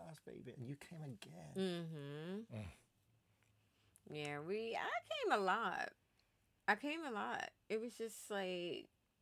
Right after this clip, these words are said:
Speaker 2: I don't know, between just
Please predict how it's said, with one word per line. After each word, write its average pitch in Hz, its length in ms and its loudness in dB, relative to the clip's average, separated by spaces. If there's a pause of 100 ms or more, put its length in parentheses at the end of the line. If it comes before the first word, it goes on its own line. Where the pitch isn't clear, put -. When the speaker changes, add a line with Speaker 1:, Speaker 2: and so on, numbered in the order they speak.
(760)
Speaker 2:
I 202 220 8
don't 196 80 4
know, 175 340 0
between 196 600 0 (760)
just - 420 -2